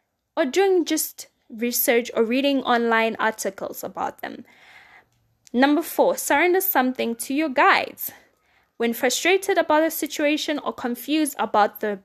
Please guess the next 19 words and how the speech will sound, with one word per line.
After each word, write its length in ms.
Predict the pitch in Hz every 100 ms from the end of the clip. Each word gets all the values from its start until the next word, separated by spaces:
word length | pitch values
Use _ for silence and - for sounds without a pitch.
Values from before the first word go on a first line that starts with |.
| _
be-, 240 | 233 -
next 480 | 226 233 240 - -
big 160 | 214 196
step, 580 | - - 269 202 - - _ _ _ _ -
or 140 | 240
feeling 560 | 247 - 330 311 285 277
that 280 | 233 208 -
you 140 | 208 -
don't 480 | 247 285 294 - - _ _ _ _ _
have 320 | - 254 233 240
enough 500 | 220 190 208 - - _ _
control, 540 | - 339 330 415 330 214
surrender 460 | - 262 262 277
the 300 | 277 269 -
issue 260 | 214 - 247
over 260 | 220 220 240
to 180 | -
your 140 | 330 302
guides. 580 | 269 294 - - -